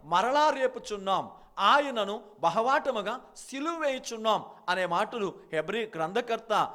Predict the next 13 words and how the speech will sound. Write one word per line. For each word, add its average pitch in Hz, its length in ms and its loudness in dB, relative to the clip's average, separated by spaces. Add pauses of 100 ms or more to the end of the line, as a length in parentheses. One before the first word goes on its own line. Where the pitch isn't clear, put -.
(140)
రాసిన 240 440 0
సంగతి 202 760 -8 (100)
మీకు 226 240 -6
జ్ఞాపకం 214 640 -2 (140)
ఉండే 196 480 -2
ఉంటుంది 233 380 -8
కదా. 240 340 4 (1120)
మన 240 220 4
ప్రవర్తన 294 600 0
ద్వారా 185 440 0 (240)
ఆయనను 226 440 0
మరలా 226 520 2 (100)
సిలువనెక్కిస్తున్నాం. 233 1200 -6